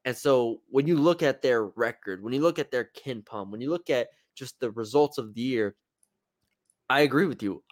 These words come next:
I don't think that does any justice to how good this team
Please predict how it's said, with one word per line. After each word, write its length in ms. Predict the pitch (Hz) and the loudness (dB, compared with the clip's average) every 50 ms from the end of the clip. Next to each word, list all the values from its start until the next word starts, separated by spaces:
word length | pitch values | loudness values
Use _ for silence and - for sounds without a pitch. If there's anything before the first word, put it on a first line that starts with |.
| _ 107 | _ 0
I 140 | 131 156 | 2 2
don't 220 | 180 165 143 - - | 2 2 0 -2 -2
think 220 | 160 156 139 - - | -2 -2 -2 -2 0
that 380 | 127 135 139 127 110 - - _ _ _ _ _ _ _ _ _ _ _ _ | 2 2 2 2 0 -4 -12 _ _ _ _ _ _ _ _ _ _ _ _
does 260 | 143 131 127 110 - - _ | 0 0 0 0 -2 -6 _
any 240 | 131 143 156 170 160 | -2 0 2 0 0
justice 680 | 131 - 123 127 127 131 - - - 107 101 - - - - 151 - - _ _ _ _ | -2 0 0 2 2 2 0 -6 -10 -12 -12 -12 -12 -14 -14 -14 -14 -16 _ _ _ _
to 100 | - 123 | -6 -2
how 300 | 113 131 135 127 110 110 - | 0 2 2 0 0 -4 0
good 280 | - 139 139 123 110 | 4 4 4 4 4
this 220 | 120 123 117 - - | 2 0 0 0 -6
team 480 | - - - 127 123 120 117 107 - | -12 -10 -8 -6 -6 -6 -6 -8 -10